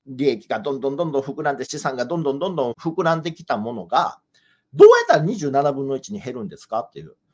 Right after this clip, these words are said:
え、それ複利計算ってあなたできてないんですかって、二十七分の一になるためには、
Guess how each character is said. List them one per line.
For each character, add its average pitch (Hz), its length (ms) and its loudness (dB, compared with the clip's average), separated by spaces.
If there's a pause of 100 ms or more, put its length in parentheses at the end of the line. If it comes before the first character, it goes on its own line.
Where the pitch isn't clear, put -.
(300)
え、 269 160 0
そ - 160 -2
れ - 80 -2
複 190 260 -4
利 453 120 -4
計 370 180 -6
算 120 180 -2
っ - 20 -12
て - 60 -8
あ - 80 -2
な 254 160 -4
た 135 80 -8
で 135 120 -8
き - 120 -18
て 247 100 -4
な 233 160 -4
い 226 60 -6
ん 147 60 -8
で 120 80 -8
す - 80 -18
か 156 140 -2
っ - 60 -8
て、 - 120 -12
二 185 200 -8
十 415 220 4
七 233 280 0
分 240 180 -10
の 240 100 -6
一 240 180 -10
に 127 60 -6
な 113 100 -6
る 110 120 -8
た 165 100 -2
め 165 80 -8
に 165 140 -6
は、 - 80 -6